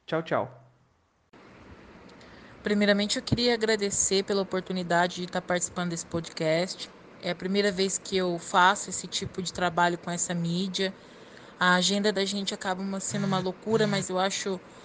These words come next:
Speaker 2: muito bacana essas novas tecnologias estarem nos aproximando e servindo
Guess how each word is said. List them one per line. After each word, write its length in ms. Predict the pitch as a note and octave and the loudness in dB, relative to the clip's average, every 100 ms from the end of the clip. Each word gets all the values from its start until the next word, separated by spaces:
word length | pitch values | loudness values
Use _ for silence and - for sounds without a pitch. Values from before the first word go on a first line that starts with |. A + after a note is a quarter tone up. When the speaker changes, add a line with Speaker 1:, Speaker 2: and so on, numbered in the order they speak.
| - - | -20 -4
Speaker 2:
muito 260 | G3+ A3 A3 | 0 0 4
bacana 720 | G3+ G3 - G#3+ A3 G#3+ F#3+ F#3 - - - - - | 2 2 0 2 2 2 0 -4 -16 -20 -20 -16 -4
essas 680 | F#3+ - G3+ G3 F#3 - | -2 0 0 0 2 0
novas 380 | F#3+ G3 G3 G3+ | 0 0 2 0
tecnologias 1040 | - G3 F#3+ F#3 F3+ F3+ F3+ G#3+ G#3 F#3+ F#3 | -2 -2 -2 -2 -2 -2 -2 0 2 2 0
estarem 500 | - G3+ F#3+ F#3+ G3 | 0 4 4 4 0
nos 200 | G3 G3+ | 0 -2
aproximando 840 | F#3+ G#3+ - G3+ G3+ A3 A#3 B3 - - - | -2 0 0 2 0 0 -2 -6 -10 -18 -4
e 60 | G#3+ | 0
servindo 800 | - A3+ G#3+ A#3+ B3 C4 B3+ | 4 4 2 -2 0 0 0